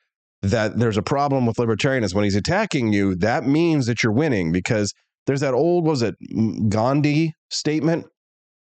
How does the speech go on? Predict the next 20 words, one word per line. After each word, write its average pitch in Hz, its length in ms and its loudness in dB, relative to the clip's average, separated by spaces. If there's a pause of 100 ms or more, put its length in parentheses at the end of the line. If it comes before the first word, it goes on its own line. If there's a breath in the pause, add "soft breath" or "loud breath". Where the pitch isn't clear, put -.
(120)
where 113 120 2
he 123 80 2
says, 113 320 -4
"First 143 300 -2
they 135 100 0
ignore 120 380 2
you, 127 260 2 (600)
then 127 200 2
they 117 220 2
laugh 110 440 0
at 135 120 0
you, 127 320 0 (320 soft breath)
then 120 180 2
they 107 140 2
fight 190 400 -2
you, 107 420 0 (480)
then 131 380 0
you 123 180 2
win." 110 520 -2 (360)
So 113 640 -2